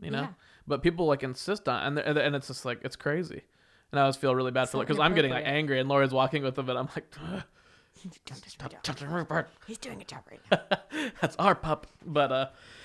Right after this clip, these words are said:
Speaker 1: so yeah. So, okay. So you're from Jericho, Vermont. That's cool.
Speaker 2: Yeah.
Speaker 1: That's a cool name of a city.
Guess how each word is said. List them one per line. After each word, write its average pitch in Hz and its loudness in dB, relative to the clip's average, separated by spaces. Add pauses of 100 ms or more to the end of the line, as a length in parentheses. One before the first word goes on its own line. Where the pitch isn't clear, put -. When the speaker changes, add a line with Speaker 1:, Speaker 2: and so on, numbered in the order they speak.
(240)
Speaker 1:
so 381 2
yeah. 392 4 (140)
So, 202 6
okay. 151 4
So 175 -2
you're 160 2
from 151 -2
Jericho, 202 2
Vermont. 151 -2
That's 170 2
cool. - -8
Speaker 2:
Yeah. - -6
Speaker 1:
That's - -8
a 180 -4
cool 120 -4
name 107 -8
of 113 -10
a 127 -6
city. 127 -8